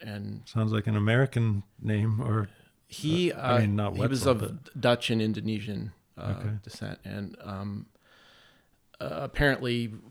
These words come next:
Speaker 1: was the real deal. Like, was, was th-, there's a, there's a real background that, um, it, I, he's all over the internet, and, you know, the,
Speaker 2: All
Speaker 1: it's,
Speaker 2: right.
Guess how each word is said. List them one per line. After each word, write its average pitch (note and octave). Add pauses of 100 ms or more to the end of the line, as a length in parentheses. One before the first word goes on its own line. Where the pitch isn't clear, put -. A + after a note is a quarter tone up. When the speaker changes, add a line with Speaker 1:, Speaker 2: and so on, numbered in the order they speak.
(120)
Speaker 1:
was B2
the A2
real A2+
deal. F#2
Like, G#2 (240)
was, G2+ (240)
was - (1700)
th-, D#3
there's C#3
a, A2+
there's G#2+
a G#2
real G2+
background - (120)
that, G1+ (120)
um, G2
it, -
I, A#2
he's C3
all G2
over -
the F#2
internet, E2
and, F2
you G2
know, -
the, - (480)
Speaker 2:
All G#2
Speaker 1:
it's, G#2
Speaker 2:
right. A#2